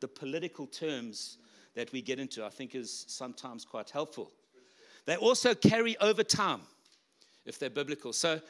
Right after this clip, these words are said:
big idea is, yeah, keep our values biblical. If they're biblical,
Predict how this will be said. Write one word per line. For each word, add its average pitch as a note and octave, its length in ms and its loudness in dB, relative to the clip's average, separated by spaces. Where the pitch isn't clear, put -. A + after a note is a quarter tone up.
big G#3+ 160 4
idea F#3+ 340 4
is, E3 140 -4
yeah, E3+ 160 -2
keep - 260 -4
our G3+ 140 -2
values C3 760 -4
biblical. D#3 500 0
If C4+ 200 4
they're C4+ 160 6
biblical, F3+ 760 2